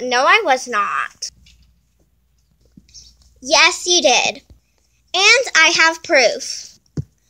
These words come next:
Okay, fine, I did, and maybe have proof, but, like,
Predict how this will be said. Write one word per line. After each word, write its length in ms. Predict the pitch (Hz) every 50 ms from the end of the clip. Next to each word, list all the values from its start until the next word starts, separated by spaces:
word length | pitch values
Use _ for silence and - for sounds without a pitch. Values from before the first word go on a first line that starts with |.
| _ _ _ _ _ _ -
Okay, 360 | 294 320 302 370 359 339 349
fine, 520 | - - 294 269 247 220 226 247 226 226 - -
I 200 | - 269 294 285
did, 400 | 226 233 240 208 - - - -
and 180 | - 254 262
maybe 260 | 262 254 254 247 285 311
have 400 | 302 302 294 285 277 - _ _
proof, 640 | - - - 233 175 123 85 69 - - - - _
but, 180 | - 262 - -
like, 540 | 233 240 226 214 170 143 - - _ -